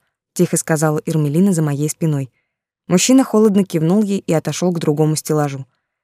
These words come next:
"Это магистр Рониур", шепнула мне на ухо Ирмелина. "Преподаватель огненной магии. Его у нас все боятся". "Как ректора?" спросила я, пряча улыбку. "Что-то у них тут всех побаиваются.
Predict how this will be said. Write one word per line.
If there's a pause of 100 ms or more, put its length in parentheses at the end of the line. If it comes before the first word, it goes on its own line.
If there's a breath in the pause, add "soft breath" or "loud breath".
(720)
"Это
магистр
Рониур", (240)
шепнула
мне
на
ухо
Ирмелина. (400)
"Преподаватель
огненной
магии. (320)
Его
у
нас
все
боятся". (1040)
"Как
ректора?" (340)
спросила
я,
пряча
улыбку. (680)
"Что-то
у
них
тут
всех
побаиваются.